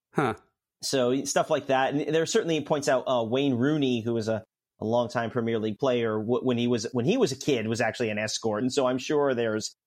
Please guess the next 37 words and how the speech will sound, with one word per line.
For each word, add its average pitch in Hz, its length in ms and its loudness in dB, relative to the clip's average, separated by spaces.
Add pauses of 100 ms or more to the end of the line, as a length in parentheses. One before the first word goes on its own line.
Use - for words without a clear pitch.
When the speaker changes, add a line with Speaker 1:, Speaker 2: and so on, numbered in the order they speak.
(200)
Speaker 1:
Huh. 127 180 0
Speaker 2:
a, 123 60 2 (400)
a - 40 -4
future 123 380 0
superstar 113 880 0
among 110 420 0
the, 107 420 0
a, 135 300 0
a 151 80 2
potential 139 420 -2
future 123 320 -4
star 117 300 2
player 110 580 0
among, 107 560 -2 (500)
uh, 107 160 0
some 113 180 -2
of 107 80 -2
those 101 200 -2
you 101 80 -4
see 107 280 -4
out. 101 220 -4
So 156 60 -4
it's - 80 -8
kind 233 140 0
of 202 60 2
an 156 80 0
inter-, 147 300 0
it 233 100 4
is 254 140 -2
kind 190 140 2
of 160 60 0
an 156 60 0
interesting 135 380 -2
thing 113 200 -2
that 110 120 0
happens. 107 640 -4 (420)
Um, 101 500 -2